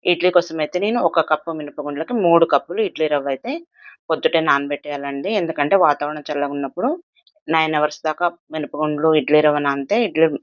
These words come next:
బాగుంటాయండి మెత్తగా. పొద్దుటే నానబెట్టేసి నైన్ అవర్స్ తర్వాత పప్పు అయితే రుబ్బేసాను నైట్. పొద్దుటే అయితే ఇడ్లీ చేస్తున్నాను. ఇప్పుడు సరిపడ ఉప్పు వేసుకొని కలిపేసుకొని ఇడ్లీ పాత్రలో అయితే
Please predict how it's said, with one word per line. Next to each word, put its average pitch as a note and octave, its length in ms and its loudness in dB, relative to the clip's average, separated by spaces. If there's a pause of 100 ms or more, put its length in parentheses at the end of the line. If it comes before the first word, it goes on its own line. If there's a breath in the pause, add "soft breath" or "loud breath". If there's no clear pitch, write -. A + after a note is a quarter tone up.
(160)
బాగుంటాయండి C#3+ 580 0
మెత్తగా. C#3+ 380 0 (600 soft breath)
పొద్దుటే D#3+ 320 0
నానబెట్టేసి D3+ 680 2 (200)
నైన్ D3+ 240 -2
అవర్స్ D3 240 -6
తర్వాత D3 240 -6 (400)
పప్పు D3+ 180 -6
అయితే D3+ 180 -6
రుబ్బేసాను C#3 480 -6
నైట్. C#3 280 -2 (640 soft breath)
పొద్దుటే D3+ 320 2
అయితే C#3+ 240 2 (540)
ఇడ్లీ D#3 240 2
చేస్తున్నాను. C#3+ 580 0
ఇప్పుడు E3 300 2 (180)
సరిపడ D3 360 -2
ఉప్పు D3 180 -6
వేసుకొని D3 440 -4
కలిపేసుకొని E3 600 -4 (560 soft breath)
ఇడ్లీ D#3 280 0
పాత్రలో C#3+ 380 -2
అయితే C#3 240 -4